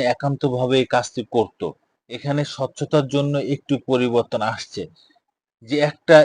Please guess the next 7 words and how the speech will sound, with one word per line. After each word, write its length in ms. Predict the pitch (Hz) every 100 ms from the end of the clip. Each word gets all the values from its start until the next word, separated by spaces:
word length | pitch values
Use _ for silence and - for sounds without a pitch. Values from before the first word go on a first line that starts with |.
| 139 147
স্পেশালিস্ট 720 | - 156 165 151 151 156 - - _ 120
কমিটি 360 | 127 147 - 147
হবে, 220 | 143 151 165 - -
সেই 200 | - 139 143 123
কমিটি 340 | 123 131 156 143 127
নির্বাচন 520 | 131 127 131 - 117 85 - -
কমিশনকে 500 | 131 147 151 147 160